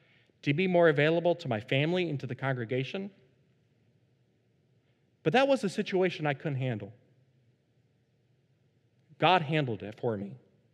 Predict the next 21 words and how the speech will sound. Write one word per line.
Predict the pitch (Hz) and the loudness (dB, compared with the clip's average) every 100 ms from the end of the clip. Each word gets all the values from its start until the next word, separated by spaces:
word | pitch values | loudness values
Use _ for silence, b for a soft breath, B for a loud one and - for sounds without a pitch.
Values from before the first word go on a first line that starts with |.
| _ _ _ _ _ _ _ _ _ _ _ _ | _ _ _ _ _ _ _ _ _ _ _ _
through | 139 | 0
the | 127 | 2
help | 127 165 | 4 2
of | 151 | 2
my | 131 | -2
friend | 123 123 | -2 -4
and | 107 101 | -6 -6
colleague. | 110 110 131 - _ _ _ _ _ _ _ _ _ _ _ _ _ b b b b b | -8 -10 -14 -20 _ _ _ _ _ _ _ _ _ _ _ _ _ b b b b b
I | 143 | 6
love | 156 165 | 8 10
what | 170 | 8
the | 151 | 6
Apostle | 139 156 147 - | 4 6 4 4
Paul | 131 156 151 | 4 6 6
says | 139 139 123 123 123 - | 4 4 4 4 0 -6
in | 147 131 | 0 2
Galatians | 127 131 151 135 139 120 - | 6 6 6 4 0 -2 2
chapter | 156 139 131 | 4 4 2
six, | - 156 135 | 0 -2 2
verse | 147 139 | 2 2
two. | - 143 | 0 0